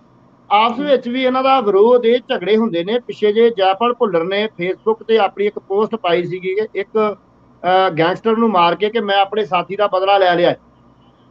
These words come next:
ਕਿਉਂਕਿ ਵਿੱਕੀ ਗਾਉਂਡਰ ਦਾ ਜਦੋਂ ਮੁਕਾਬਲਾ ਹੋਇਆ ਸੀ, ਇਹ ਵਿੱਕੀ ਗਾਉਂਡਰ ਦਾ group ਸੀ ਕਿ ਵਿੱਕੀ ਗਾਉਂਡਰ ਜਿਹੜਾ ਹੈ, ਉਹਨੂੰ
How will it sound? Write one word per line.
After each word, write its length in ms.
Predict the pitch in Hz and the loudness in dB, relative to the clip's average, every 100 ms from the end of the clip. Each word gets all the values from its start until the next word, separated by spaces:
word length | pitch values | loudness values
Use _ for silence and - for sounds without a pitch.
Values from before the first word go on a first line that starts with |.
| _ _ _ _ | _ _ _ _
ਕਿਉਂਕਿ 200 | 185 208 | -6 0
ਵਿੱਕੀ 300 | 214 220 247 | 0 0 0
ਗਾਉਂਡਰ 260 | 233 233 220 | 0 2 0
ਦਾ 140 | 233 | 0
ਜਦੋਂ 200 | 226 226 | 0 0
ਮੁਕਾਬਲਾ 460 | 226 214 185 185 226 | 0 2 2 2 2
ਹੋਇਆ 160 | 202 | 0
ਸੀ, 120 | 180 226 | 0 0
ਇਹ 120 | 240 | 0
ਵਿੱਕੀ 240 | 226 240 226 | -2 -4 -2
ਗਾਉਂਡਰ 240 | 214 202 | -2 0
ਦਾ 120 | - | 0
group 280 | 180 165 151 | 0 -2 -4
ਸੀ 180 | 135 117 104 _ _ _ _ _ _ _ - | -12 -16 -18 _ _ _ _ _ _ _ -6
ਕਿ 80 | |
ਵਿੱਕੀ 340 | 208 220 254 226 | -4 -4 -4 -2
ਗਾਉਂਡਰ 280 | 220 220 220 | 0 0 -2
ਜਿਹੜਾ 340 | 208 208 214 | 0 2 2
ਹੈ, 160 | 233 247 - | 0 -2 -2
ਉਹਨੂੰ 560 | 214 226 240 240 240 | -2 0 0 -2 -4